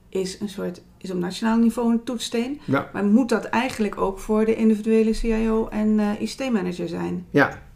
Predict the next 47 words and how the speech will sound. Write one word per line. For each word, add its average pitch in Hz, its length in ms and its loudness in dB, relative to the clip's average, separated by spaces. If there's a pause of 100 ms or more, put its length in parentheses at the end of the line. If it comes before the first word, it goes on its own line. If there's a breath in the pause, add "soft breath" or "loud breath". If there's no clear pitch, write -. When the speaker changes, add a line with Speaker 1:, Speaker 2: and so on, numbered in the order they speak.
(360)
Speaker 2:
Ja. - 300 0 (120)
En 120 160 4
als - 140 6
het, 127 120 0
als 117 160 0
het 113 120 -2
goed 143 180 4
is, 117 60 0
dus 120 180 2
de 123 100 -2
uitwerking, 117 760 2
de, 120 200 -2
de, 110 200 -2
dus 107 180 0
de 117 60 -2
strate-, 110 460 0
de, 110 80 2
we 104 60 2
hebben 113 200 4
de - 80 0
visie, 147 500 6 (200)
daar 107 260 6
hoort 127 200 6
een 107 80 2
strategie 113 500 2
onder 135 260 8
om 104 160 2
naar 101 180 4
te 254 80 2
Speaker 1:
Mhm. 302 100 6
Speaker 2:
komen 175 280 8
op 147 120 -2
die 139 100 4
stip 151 200 0
op 147 120 -10
de 151 60 2
horizon. 147 300 2
Dat 127 180 0
zit - 200 -4
in 95 80 0
die 104 140 2
drie 120 200 2
plateaus. 151 600 0 (460 loud breath)
Ja, - 160 -2
en 117 60 0
die 117 100 2
strategie 131 760 4